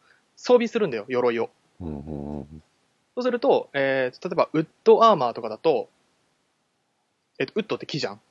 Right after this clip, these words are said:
Speaker 2: うん。
Speaker 1: だから、えっと、炎属性以外の攻撃は半減で受けるとか。
Speaker 2: ほう。
Speaker 1: っていう、まあまあ、それだけなんだけど。
Speaker 2: うーん。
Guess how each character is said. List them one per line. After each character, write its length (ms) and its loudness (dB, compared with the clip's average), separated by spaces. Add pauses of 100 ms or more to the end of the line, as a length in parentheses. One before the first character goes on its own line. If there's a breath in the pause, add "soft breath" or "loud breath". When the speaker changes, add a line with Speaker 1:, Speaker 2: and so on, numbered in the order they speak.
Speaker 2:
う 40 -18
ん。 60 -20 (540)
Speaker 1:
だ 60 0
か 60 4
ら、 240 4
え 80 0
っ 40 -10
と、 280 -2 (160)
炎 340 2
属 200 -2
性 140 2
以 80 -2
外 200 0
の 220 -6 (240)
攻 200 0
撃 280 -6
は 100 4
半 220 0
減 120 2
で 80 -4
受 80 -12
け 80 -4
る 60 -16
と 80 -16
か。 140 -16 (840)
Speaker 2:
ほ 640 -4
う。 20 -14
Speaker 1:
っ 40 -16 (240)
て 80 -4
い 60 0
う、 100 0
ま 100 0
あ 40 0
ま 100 -2
あ、 40 -4
そ 120 -2
れ 60 0
だ 180 -2
け 100 4
な 80 -2
ん 40 -12
だ 80 -12
け 60 -10
ど。 280 -8 (200)
Speaker 2:
う 40 -14
ー 20 -10
ん。 840 -8